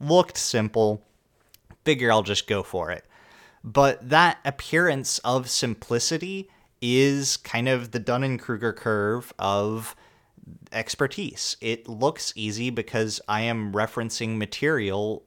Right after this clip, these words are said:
that masters of that selected craft had written down and presented. And it's really hard to convey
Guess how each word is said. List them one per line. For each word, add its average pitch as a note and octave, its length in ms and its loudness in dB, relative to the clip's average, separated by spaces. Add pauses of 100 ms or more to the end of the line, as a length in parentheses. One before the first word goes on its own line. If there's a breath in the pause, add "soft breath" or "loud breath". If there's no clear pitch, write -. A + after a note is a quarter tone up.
(120)
that G#2+ 460 -2
masters G2+ 1000 -4 (380 soft breath)
of G2+ 300 -2
that G#2 280 -2
selected G#2 760 -4
craft F#2 720 0 (140)
had G2+ 420 -4 (100)
written G#2 360 -4
down F#2+ 360 -2
and G2 160 -4
presented. A#2+ 680 -2 (800 soft breath)
And A#2+ 400 2
it's - 240 -8
really C3+ 480 0
hard A#2 520 4
to - 140 -4
convey F#2+ 1000 -2